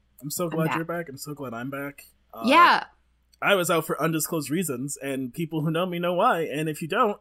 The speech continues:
Speaker 1: uh, remember, you're not, listen, I love you, listener. We're not real friends.
Speaker 2: <laughs>
Speaker 1: I don't have to tell you what I'm up to.
Speaker 2: But Austin's very busy now,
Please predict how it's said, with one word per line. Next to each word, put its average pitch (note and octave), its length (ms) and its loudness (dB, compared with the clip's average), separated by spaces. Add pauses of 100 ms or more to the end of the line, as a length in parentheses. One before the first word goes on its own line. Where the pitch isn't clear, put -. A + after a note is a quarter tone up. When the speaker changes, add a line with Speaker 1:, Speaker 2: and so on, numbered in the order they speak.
(120)
Speaker 1:
uh, - 120 -2
remember, F3 480 4 (240)
you're - 200 -6
not, - 280 -2
listen, F3 400 6
I D#3+ 100 6
love C#3 280 6
you, E3+ 100 6
listener. F#3+ 500 4 (120)
We're - 140 0
not - 280 2
real - 220 0
friends. - 760 2 (300)
Speaker 2:
<laughs> - 160 2 (460)
Speaker 1:
I - 160 2
don't - 220 6
have D3+ 160 4
to E3 100 6
tell - 220 0
you D3+ 140 4
what C#3 120 4
I'm C3+ 160 4
up C3+ 180 4
to. B2 380 0 (840)
Speaker 2:
But - 100 -4
Austin's A#3+ 540 2 (540)
very G#3 460 6
busy G3 300 4
now, F3+ 340 2